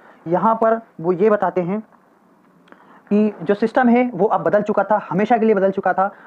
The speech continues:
replaced कर दिया गया था। पहले सब क्या कर रहे थे, अ, अपनी लड़ाई लड़ रहे थे, काले और गोरे का भेद कर रहे थे, लेकिन जो है, अ, उनके जो rights हैं, उनके जो अधिकार हैं, उनकी जो freedoms है, वो सब लोगों को दी जा चुकी है। और अब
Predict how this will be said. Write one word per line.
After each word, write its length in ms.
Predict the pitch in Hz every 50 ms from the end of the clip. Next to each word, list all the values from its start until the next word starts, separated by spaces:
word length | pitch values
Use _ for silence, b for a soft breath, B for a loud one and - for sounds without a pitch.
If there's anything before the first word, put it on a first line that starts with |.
| B -
replaced 380 | 165 165 - 196 208 202 175
कर 160 | 196 208 190 190
दिया 180 | 170 196 190
गया 160 | 185 190 190
था। 240 | 190 202 202 202 B B B -
पहले 220 | 175 175 180 196
सब 140 | 190 - 190
क्या 100 | - 196
कर 120 | 190 - 180
रहे 100 | 180 170
थे, 180 | 185 196 202 196 B B B B B 170
अ, 40 | 165 165 165 165 - 147 160
अपनी 220 | 151 156 180 180 175
लड़ाई 220 | 170 170 180 185
लड़ 160 | 190 180 170
रहे 140 | 180 180 175
थे, 220 | 170 185 185 190
काले 360 | 185 - - - 156 160 170 175
और 80 | 175
गोरे 200 | 160 160 156 165
का 160 | 160 170 165 160 -
भेद 240 | 151 127 135 170 170
कर 120 | - 165
रहे 80 | 170 170
थे, 100 | 170 180
लेकिन 280 | 165 156 156 180 170
जो 120 | 156 170 165
है, 200 | 160 180 196 190 B B B B B B -
अ, 260 | 165 165 160 156 156 165
उनके 180 | 175 170 185
जो 200 | 165 185 180 175
rights 380 | 147 151 156 175 190 180 - -
हैं, 180 | 180 180 185
उनके 160 | 185 175 170 165
जो 80 | 165
अधिकार 320 | 151 143 160 170 175 175 180
हैं, 60 | 180
उनकी 120 | 170 170
जो 80 | 165 160
freedoms 380 | - 160 160 165 175 175 160
है, 60 | 180 170
वो 100 | 165 165
सब 120 | 165 165
लोगों 200 | 160 160 151 156
को 100 | 151 165
दी 200 | 135 123 139 165
जा 120 | 165 180
चुकी 260 | 170 175 165 - 170 170
है। 140 | 180 190 B B B B B B -
और 340 | 160 160 165 160 160 165 - -
अब 240 | 170 190 190 196